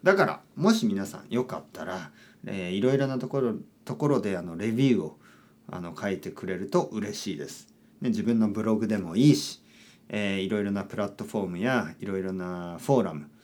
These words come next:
えー、まあ、オフィシャルの、その、Spotifyのレビューとかでもいいし、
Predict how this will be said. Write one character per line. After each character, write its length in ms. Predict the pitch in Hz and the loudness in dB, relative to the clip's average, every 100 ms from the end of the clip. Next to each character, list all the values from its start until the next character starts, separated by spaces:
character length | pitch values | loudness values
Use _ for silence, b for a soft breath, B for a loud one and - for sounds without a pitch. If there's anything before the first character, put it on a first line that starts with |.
| b b b | b b b
え 920 | 104 101 98 95 92 87 85 85 82 | -6 -4 -2 -4 -4 -6 -8 -10 -12
ー、 20 | - - | -10 -2
ま 140 | 120 | -2
あ、 60 | 95 | -2
オ 40 | |
フ 120 | 117 | -4
ィ 20 | |
シ 100 | 110 | -4
ャ 60 | 101 | -2
ル 60 | 98 | -4
の、 260 | 92 90 | -4 -6
そ 160 | 90 90 | -8 -10
の、 420 | 85 82 80 82 | -10 -10 -10 -12
Spotify 460 | - 117 110 95 85 | -6 -4 -4 -6 -8
の 120 | 82 | -6
レ 120 | 95 | -2
ビ 160 | 107 101 | 0 0
ュ 20 | |
ー 40 | |
と 80 | 87 | -2
か 120 | 85 | -8
で 60 | 78 | -10
も 200 | 78 - | -10 -4
い 120 | 180 | 2
い 40 | 156 | 2
し、 240 | - - | 0 -6